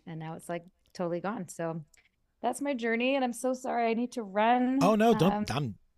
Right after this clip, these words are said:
Speaker 2: don't be sorry. This was
Speaker 1: Okay.
Speaker 2: amazing. This was so wonderful. I'm so grateful that you answered. And, um, yeah, just so, so happy, uh, about, you know, the work that you do in the world is just so important. And I'm just so glad that we got to share this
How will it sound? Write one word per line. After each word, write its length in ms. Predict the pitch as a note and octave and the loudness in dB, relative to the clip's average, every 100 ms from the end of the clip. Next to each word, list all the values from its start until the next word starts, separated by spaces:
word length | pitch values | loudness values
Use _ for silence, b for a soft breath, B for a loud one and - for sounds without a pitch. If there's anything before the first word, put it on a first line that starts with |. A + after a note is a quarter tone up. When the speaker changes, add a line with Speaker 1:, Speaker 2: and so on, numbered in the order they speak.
| A#2 | -8
Speaker 2:
don't 220 | A2 A#2+ A2+ | 0 2 2
be 80 | G2+ | 0
sorry. 200 | B2 A#2+ | 2 2
This 140 | A2 | 0
was 120 | A#2 | 0
Speaker 1:
Okay. 80 | A2+ | 0
Speaker 2:
amazing. 320 | G#2+ A#2 C3 | 0 0 0
This 120 | A2+ | 0
was 100 | G#2 | -2
so 100 | G#2+ | 0
wonderful. 460 | G2 A2 A2+ - A2 | 0 0 -2 -4 -4
I'm 120 | G2+ | -2
so 300 | - G#2 F#2+ - - - | -2 -4 -4 -8 -12 0
grateful 420 | C3 B2+ - B2+ | 2 4 6 4
that 180 | A2+ F#2+ | 4 0
you 280 | G2+ G2 F#2+ B B B B _ C#3 | -2 -2 -4 B B B B _ 4
answered. 580 | D#3 D3 D#3 D3 C#3+ | 6 6 6 6 6
And, 340 | A#2+ G#2+ G#2 G#2+ | 2 0 -4 -4
um, 460 | G2+ G2 G2 G2 - | -2 -2 -4 -8 -4
yeah, 300 | A#2 C#3 F#2+ | -2 0 -2
just 260 | G2+ - | -6 -6
so, 280 | - G#2+ G2 F2 | -4 -2 -2 -4
so 180 | A2+ F#2+ | -4 -4
happy, 580 | G2 - F#2+ F#2 F2+ - | -6 -6 -4 -4 -6 -10
uh, 320 | G2 F2 E2+ - | -10 -8 -12 -12
about, 360 | - F#2+ F2+ - - | -10 -8 -8 -10 -8
you 120 | G2 | -6
know, 80 | F#2 | -6
the 100 | F#2 | -6
work 160 | F#2+ | -6
that 80 | - | -6
you 120 | F2+ | -8
do 100 | F2 | -6
in 60 | F2+ | -6
the 80 | F2+ | -6
world 260 | F2+ F2+ | -8 -8
is 200 | E2+ - - | -10 -12 -10
just 180 | G2 - | -8 -6
so 160 | F#2+ | -4
important. 560 | F#2 - F2 F2+ E2+ E2 | -6 -8 -10 -10 -12 -10
And 100 | F#2 | -10
I'm 60 | |
just 140 | E2+ - | -10 -10
so 100 | F2+ | -10
glad 240 | E2+ E2+ | -10 -10
that 180 | E2 D#2+ | -10 -10
we 100 | F2 | -10
got 160 | E2+ - | -12 -12
to 100 | F2 | -10
share 240 | F2+ E2 | -10 -10
this 180 | D#2+ | -10